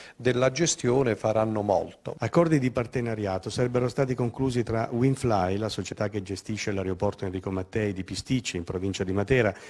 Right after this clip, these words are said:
Speaker 2: la direzione dello scalo Cristoforo Colombo di Genova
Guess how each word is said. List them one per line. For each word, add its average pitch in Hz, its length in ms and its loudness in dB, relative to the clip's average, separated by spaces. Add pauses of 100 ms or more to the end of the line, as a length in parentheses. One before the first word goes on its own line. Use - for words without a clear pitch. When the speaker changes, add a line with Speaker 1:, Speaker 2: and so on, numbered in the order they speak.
(160)
Speaker 2:
la 117 140 4
direzione 135 520 4
dello 127 160 4
scalo 135 320 4
Cristoforo 120 520 0
Colombo 123 520 4
di 92 120 -4
Genova 98 540 0